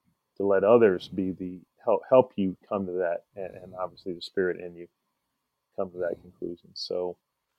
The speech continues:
that's what I would say. Also, I would encourage people out there that this is on the radar of more churches and more church leaders now than I think previous seasons or generations, even though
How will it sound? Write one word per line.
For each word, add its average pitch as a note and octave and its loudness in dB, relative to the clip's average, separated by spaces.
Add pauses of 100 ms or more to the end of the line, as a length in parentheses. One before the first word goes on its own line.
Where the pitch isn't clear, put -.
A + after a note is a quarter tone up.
(160)
that's C#3 10
what A#2 12
I A2+ 12
would G#2 6
say. F#2 4
Also, B2+ 8
I G2+ 6
would G2+ 4 (340)
encourage G#2+ 2 (800)
people F#2+ 0
out G2+ 6
there F2+ 2
that F2+ -8
this B2 4
is A#2 4
on G2+ 2 (360)
the F2+ -6
radar G2 6
of F2+ 0 (200)
more G#2+ 0
churches G2+ 0 (760)
and G2 -6
more G2+ 0
church G2+ 0
leaders G2 2
now A2+ 0
than G2 -4
I F2+ -10 (120)
think F#2 -8 (840)
previous G#2+ 0
seasons B2 -2
or G#2+ -4
generations, G2+ -6 (580)
even A2 0
though G2+ 2